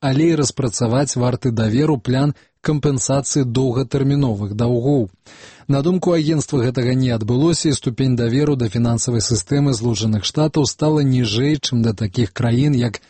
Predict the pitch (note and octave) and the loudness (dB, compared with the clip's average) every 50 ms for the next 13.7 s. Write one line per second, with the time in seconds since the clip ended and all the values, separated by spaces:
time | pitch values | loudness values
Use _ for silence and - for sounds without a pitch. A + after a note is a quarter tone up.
0 | _ _ _ _ C3 C3 C3+ B2+ B2+ A#2+ - - A2 G#2+ G2+ G2+ B2 A2+ G2 - | _ _ _ _ -2 0 0 0 0 -2 -2 -4 -6 -6 -4 -2 -2 -2 0 0
1 | C#3+ D3 D#3 D#3 D#3 D#3+ C#3 - _ _ _ _ D3+ D3+ D3+ C3+ A#2+ A#2+ B2 B2+ | 0 2 2 2 2 0 -2 -4 _ _ _ _ 0 0 2 2 0 0 0 -2
2 | - - - C#3+ C3 A#2+ - - C3+ A#2+ A2 G#2 G#2+ G#2+ A2 A2+ A2+ G#2 - _ | -2 -2 0 0 0 0 -2 -2 -2 0 0 0 0 0 0 0 -2 -2 -4 _
3 | _ _ - - A2+ G2+ - - B2 B2 B2 A#2+ - - B2 A2+ G#2 F#2 F#2 _ | _ _ -2 -2 -2 -2 -2 -2 0 0 0 0 0 0 -2 -2 -2 -4 -6 _
4 | _ - - - - - - - - - C3+ C3 B2+ A2+ - A#2+ A2+ A2+ A#2 A#2 | _ -20 -20 -20 -18 -20 -20 -10 -4 -2 0 0 0 0 -2 -2 -2 0 0 0
5 | B2 B2 A#2 B2 D#3 D#3 - - D3 C3 C#3 B2 - - D3 C#3 C3 B2+ A#2+ - | 0 0 0 0 0 -2 -2 -2 -4 -2 -2 -4 -2 -2 0 0 0 0 0 0
6 | B2 A#2+ C#3 D3+ D3+ D#3 D3+ D3 D3 C#3+ C3+ - - - - - C#3 B2 B2 B2 | 0 0 0 2 2 2 2 2 2 0 -2 -2 -4 -8 -4 -2 0 0 0 0
7 | A2 A2+ A#2+ G#2+ - D3 D3+ D#3 D#3+ D#3 D#3 - - - C3 A2+ - - - - | 0 0 -2 -2 0 0 2 2 2 0 0 -4 -4 -4 -4 -4 -2 -4 -2 0
8 | C3+ C3+ C#3 C#3+ C#3 C#3+ C3+ A#2 - C3+ - - - - C#3 A#2+ - - D#3 D3 | 2 2 2 2 2 0 0 0 -2 -4 -4 -4 -4 -4 -4 -4 -2 -2 0 0
9 | C3+ C3 A#2+ A2 A2 A2 A2+ G#2+ - - A#2 G#2+ G#2+ - - A2+ G#2+ - - A#2+ | 2 0 0 0 0 -2 -2 -2 -2 -2 -2 0 -2 -2 -2 -2 -2 0 0 2
10 | B2 D3 D#3+ D#3+ D#3 C3 - E3 C#3+ - - - _ _ _ - D#3 B2 D3 C3 | 2 4 4 2 2 0 -2 -2 -2 -4 -10 -20 _ _ _ -4 -2 -2 0 0
11 | C3+ D#3+ E3+ D#3+ - - D#3 D3 C#3 C3 A#2+ A2 - - D3+ D3 D3 C3 A2+ G#2+ | 0 0 0 0 0 0 0 2 2 0 0 -2 -2 -2 0 0 0 0 0 -2
12 | B2 A2 A#2 C3 C3+ - - C3 A#2 A#2 G#2+ G#2 A2+ A2 G2 G#2+ A2 G#2+ G#2+ G#2+ | -2 0 0 0 0 0 -2 -2 -2 -2 0 0 0 0 0 0 0 0 0 0
13 | G#2+ A#2 C#3 C#3+ - D3 C3+ A#2+ B2+ B2 - D3 C#3+ | 0 0 0 0 0 0 0 0 0 -2 0 -2 -2